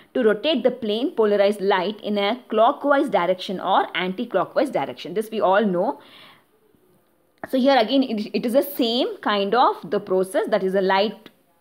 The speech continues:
is going to emitting from the light source is unpolarized light, and that is going to be tra-, trapped or, um, passed on from the, uh, polarizer, and once it comes out of the polarizer, it is going to become the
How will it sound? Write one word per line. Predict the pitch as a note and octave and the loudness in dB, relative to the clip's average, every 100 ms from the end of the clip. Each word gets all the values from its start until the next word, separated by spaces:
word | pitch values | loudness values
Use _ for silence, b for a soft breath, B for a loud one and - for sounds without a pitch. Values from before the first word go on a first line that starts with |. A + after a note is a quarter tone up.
| _ - | _ -12
is | G3+ D#3 | -10 -2
going | F#3 F#3+ G3 G3+ | 0 0 -4 -2
to | C#4 E4+ B B - | -2 -2 B B -4
emitting | G#3 G#3+ A3+ G#3+ | -2 -2 -2 -2
from | G#3+ F#3 | -2 0
the | F#3+ | 2
light | F#3 F#3 F#3+ | 2 2 -2
source | - G3+ G3+ | -2 0 0
is | D3+ G3+ | -4 -6
unpolarized | - F#3 F#3+ F3+ F#3 F#3 F#3 | -4 -4 -2 2 4 2 0
light, | G3 C#4 G4 - | 0 -2 -6 -12
and | E3+ F#3 | -6 -4
that | F#3 | -4
is | F3 | -4
going | F#3 F#3+ | -2 -2
to | F#3 | -6
be | F3+ A#3 - - | -8 -8 -12 -16
tra-, | - F3+ F3 E3+ B B B B | -6 -2 -2 -2 B B B B
trapped | - A3+ G#3 F#3 | -2 2 2 4
or, | G3 F#3+ F3+ | 4 4 4
um, | F3+ F3 F3 - _ _ | 2 2 -4 -10 _ _
passed | F#3+ G3 G#3+ | 0 0 0
on | G#3 G3 G#3+ | 0 0 -2
from | F#3 F3 | -4 -2
the, | G3+ D4+ F4+ - - _ _ _ _ _ | 0 0 -4 -14 -20 _ _ _ _ _
uh, | E3 | -10
polarizer, | E3 G#3+ G#3 G3+ F#3 F#3 B3+ | -2 0 2 2 2 0 0
and | G#3 F#3 | 0 -2
once | F3+ G#3 G#3+ | -2 -4 -4
it | F#3+ | -4
comes | F#3 G3 | -2 0
out | G#3+ | 0
of | G3+ | 0
the | G3 | -2
polarizer, | G3 F3+ F3+ E3+ D#3+ C4+ B4 - - | 0 0 0 -2 0 -2 -2 -12 -10
it | F#3+ | -8
is | F3 | -2
going | F#3 F#3 | 0 0
to | F#3+ | -4
become | F#3 F3 F3+ E3 | -4 -4 -6 -4
the | B3+ | -4